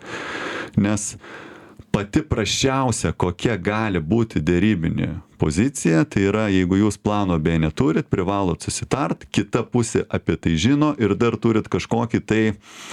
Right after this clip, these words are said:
o, jūs spaudžiantį laiko tarpą, kada turite susiderėt, o kita pusė, pavyzdžiui, neturi. Tada, ką re-, na, tokiu atveju turbūt belieka tik melstis. <laughs> Arba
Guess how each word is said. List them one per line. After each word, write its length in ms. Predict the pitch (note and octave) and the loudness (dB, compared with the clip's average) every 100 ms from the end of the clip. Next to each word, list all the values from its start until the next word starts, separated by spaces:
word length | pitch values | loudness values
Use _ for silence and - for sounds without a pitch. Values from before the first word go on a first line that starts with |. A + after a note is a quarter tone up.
| - - - - | -12 -12 -12 -8
o, 400 | - F#2 F#2+ F#2+ F#2 | -2 0 2 2 2
jūs 240 | G#2 A2 | 2 0
spaudžiantį 720 | - G#2+ A2 G#2+ G2+ G2+ G#2 | -2 -2 0 2 0 2 2
laiko 440 | G2 G2 G#2+ - F#2 | 2 2 0 0 -2
tarpą, 440 | A#2 A2 G#2 F2 | -2 -2 -2 -2
kada 260 | - E2 F#2 | -2 0 0
turite 400 | - F#2 F2 E2+ | 2 0 2 -2
susiderėt, 680 | - - - F2 F#2 F2 - | -2 -2 0 2 0 -2 -4
o 160 | G2+ | -4
kita 240 | F2+ G2+ A2 | -2 -2 -2
pusė, 340 | - G#2 - | -2 -2 -2
pavyzdžiui, 400 | - F#2+ F#2 F2 | -4 -2 0 2
neturi. 440 | F2+ F2+ F2 E2+ - _ - - - - - - - | 0 0 -2 -4 -6 _ -20 -14 -10 -10 -10 -10 -4
Tada, 480 | G2 F#2 B2 D3 - _ | -2 0 2 0 -2 _
ką 140 | A#2+ A#2 | -2 0
re-, 100 | A#2 | 0
na, 220 | G#2+ B2+ B2+ A#2+ | 0 0 0 -2
tokiu 300 | A#2+ A#2+ B2 | -2 0 -2
atveju 280 | A#2+ A#2+ A#2 | 0 0 2
turbūt 320 | A2+ A2 G#2+ | 0 0 0
belieka 340 | G#2+ A#2 A#2 A2+ | 2 2 0 -2
tik 120 | G2+ | 0
melstis. 760 | G2+ G2+ E2 - - - - - - A#2+ | 2 2 -2 -8 -12 -12 -16 -20 -2 0
<laughs> 460 | - D3 - A#2 | 0 -2 -2 -2
Arba 320 | G#2 - - | 0 0 0